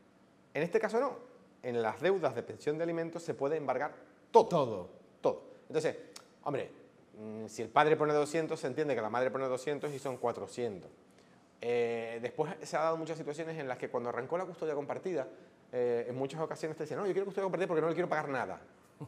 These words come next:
Speaker 1: Porque que consuma conmigo y el resto de gastos a mitad". Pues no, hay sentencias en las que ya hay una doctrina en la que dice, "Bueno, usted lo mantiene mientras esté con usted. Ella lo mantiene mientras esté con ella". Pero además, como hay un desequilibrio económico entre las partes,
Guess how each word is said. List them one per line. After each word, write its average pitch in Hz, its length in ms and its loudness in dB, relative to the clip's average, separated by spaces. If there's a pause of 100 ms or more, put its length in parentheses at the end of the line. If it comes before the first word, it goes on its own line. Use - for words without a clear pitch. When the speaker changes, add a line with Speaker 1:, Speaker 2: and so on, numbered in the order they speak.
(360)
Speaker 1:
Porque 123 300 2 (200)
que 139 120 2
consuma 160 380 4
conmigo 214 500 4
y 185 120 4
el 147 100 6
resto 151 240 2
de 170 60 2
gastos 180 240 -2
a 180 40 0
mitad". 147 280 4 (500)
Pues - 180 -10
no, 190 280 4 (180)
hay 110 100 -2
sentencias 214 680 -2
en 120 240 0
las 98 80 -4
que 95 80 -6
ya 92 80 -4
hay 104 60 -2
una 117 120 0
doctrina 147 320 0
en 190 60 0
la 175 60 6
que 156 60 4
dice, 131 120 0
"Bueno, 156 220 2 (300)
usted 165 440 8
lo 196 120 10
mantiene 143 360 4
mientras 160 260 2
esté 135 160 -2
con 160 120 2
usted. 107 260 -2 (680)
Ella 170 260 8
lo 202 60 8
mantiene 151 400 4
mientras 147 220 2
esté 135 120 2
con 151 80 4
ella". 117 160 2
Pero 131 160 4
además, 131 300 2
como 127 280 0
hay 175 120 4
un 226 120 -2
desequilibrio 180 800 2
económico 135 400 0
entre 113 160 -6
las 139 120 -2
partes, 170 360 0